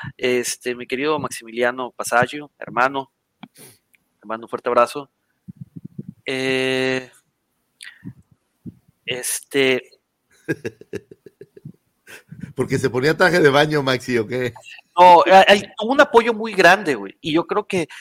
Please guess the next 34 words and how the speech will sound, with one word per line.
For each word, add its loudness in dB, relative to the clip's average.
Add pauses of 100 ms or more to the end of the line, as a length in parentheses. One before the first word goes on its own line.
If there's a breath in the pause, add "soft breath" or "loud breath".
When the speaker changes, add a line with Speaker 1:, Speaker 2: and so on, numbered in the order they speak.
(140 loud breath)
Speaker 1:
es, 2 (1160)
sin -4
el 2
apoyo 0
de 4
Marcia 2
Lucas, -6 (340)
esposa -4 (160)
en -20
aquel -14
momento, -12 (580 loud breath)
de -10
George, -8 (1080)
este, -4
como -8
que -2
lo -4
centraba 4
un -8
poco, -2
güey, -14
le 0
daba 4
la 4
dirección, -4
le 0
daba 4
el 0
orden, 2 (360 loud breath)
le 2
decía 4
qué 6
hacer, 2
güey. -18